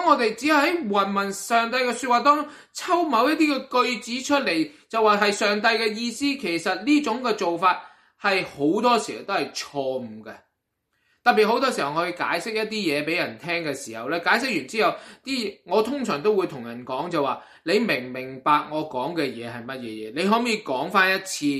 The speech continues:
你明白咗嘅嘢啊，畀我知，等我知道你漏咗啲乜。但係好多時候，好多人聽完之後，只係聽到一啲佢啱聽嘅嘢，或者可以利用嚟去謀取佢自己利益嘅一啲嘅陳述，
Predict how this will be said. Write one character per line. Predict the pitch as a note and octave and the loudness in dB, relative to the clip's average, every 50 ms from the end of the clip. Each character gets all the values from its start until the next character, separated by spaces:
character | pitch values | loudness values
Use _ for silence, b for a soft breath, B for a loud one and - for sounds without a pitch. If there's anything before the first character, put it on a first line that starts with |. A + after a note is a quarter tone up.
| B2+ - b b b b b b b | -4 -10 b b b b b b b
你 | - C#3 D#3 F3 | -4 0 0 2
明 | E3+ D3+ B2 A2+ A2+ B2 | 2 0 -4 -4 -6 -4
白 | A#2+ C#3 C3 B2+ - - | 0 0 0 0 0 -4
咗 | B2 B2 D#3 | -4 -2 0
嘅 | D3 | 0
嘢 | C#3+ B2 A2 G2+ G2 G#2 A2 | 0 -2 -2 -6 -8 -10 -10
啊， | A2 - | -8 -8
畀 | B2+ C#3 C#3 | -8 -6 -8
我 | B2+ | -8
知， | - - D4 D4 D4 | -8 -6 -6 -6 -4
等 | - - A#3+ C4+ | -2 -2 2 4
我 | A3+ G3 | 4 4
知 | G3 - A#3 A#3+ G#3 | 2 0 -2 -2 0
道 | G#3 F3+ | 0 2
你 | D#3+ D#3+ D#3 | 2 2 2
漏 | D3+ C3 B2+ B2+ B2 | 2 0 0 -2 -4
咗 | B2+ B2+ C3+ | -6 -6 -6
啲 | C#3+ C#3+ | -6 -6
乜。 | C#3 C3+ - - _ _ _ _ _ _ _ _ _ _ _ _ _ _ _ | -6 -8 -10 -14 _ _ _ _ _ _ _ _ _ _ _ _ _ _ _
但 | - B3+ B3 A#3+ | 2 4 6 6
係 | A3+ G#3 A#3 | 6 4 4
好 | D4 | 4
多 | D#4 D4+ D4 | 6 4 4
時 | D4 - E3+ C#3+ | 2 0 -4 -2
候， | C#3 C#3 | -2 -2
好 | E3+ A3+ | -2 -2
多 | - B3+ B3 | 0 0 0
人 | A#3+ F#3 D3 C3 C3 - - | 0 -2 -4 -6 -8 -14 -14
聽 | - A#3 D4+ D4 D4 C#4 | -8 -6 -2 -2 -2 -2
完 | G#3 D#3+ D3 D3 | -2 -4 -6 -4
之 | - A#3+ A3 | 0 2 2
後， | G#3 G#3 B B B B | 2 0 B B B B
只 | - D4+ D4 | 0 2 4
係 | C4+ A#3+ G#3+ | 4 4 4
聽 | - - C4+ C4 B3+ B3 | 0 -2 -2 -2 -2 0
到 | A#3 A#3+ B3 | 2 2 2
一 | B3+ | 2
啲 | C#4 B3+ - - - _ | 0 -2 -6 -8 -18 _
佢 | - A#3+ A#3+ C#4 D4+ D#4 | -4 -2 0 0 2 4
啱 | D#4 D#4+ D#4+ D#4 D4+ D4+ D4+ D4+ C#4+ | 6 6 6 6 6 4 2 0 -2
聽 | C4+ C#4+ C#4+ C#4 B3+ | -2 -2 -2 -2 0
嘅 | G#3+ G3 | -2 -2
嘢， | F3 D3+ D3 D3+ E3+ | 0 0 -2 -2 -2
或 | F3+ G#3+ A3+ | -2 -2 -2
者 | G#3+ C4+ | -2 -2
可 | C4+ C#4+ C#4+ | 0 0 0
以 | C#4 B3+ A3 G#3+ B B B B B | 0 0 -4 -6 B B B B B
利 | - G#3+ A3 A3+ A3+ A3 A3 A3 A3 A3 A3 A3 | -4 -2 2 4 6 6 6 6 4 2 2 4
用 | G#3 G#3 G3+ G3 G3 | 4 4 2 2 0
嚟 | D#3+ D3 C#3+ | 0 -2 0
去 | F#3 G#3 G#3+ G#3+ G3+ | 4 4 4 4 4
謀 | F3 D#3+ C#3+ C#3+ D3 D#3 | 4 4 4 4 4 2
取 | D#3 F#3+ B3 C4 | 0 0 0 0
佢 | |
自 | B3 A#3 - - F#3+ F3+ | 0 -2 -4 -4 -8 -6
己 | A#3 C4 | -4 -4
利 | B3+ A#3 G#3 F#3+ F3+ F#3 | -2 -2 -2 -2 -2 -2
益 | G#3+ B3 B3 - - - | -2 -4 -6 -6 -8 -4
嘅 | G#3 G3 F#3 F#3+ | 0 0 2 2
一 | G#3+ A#3 A3 | 0 -2 -2
啲 | B3+ A#3 G#3+ G#3 | -2 -2 -2 -2
嘅 | - | -2
陳 | - - D3+ A#2 B2 B2 | -2 -6 -8 -8 -8 -6
述， | - | -6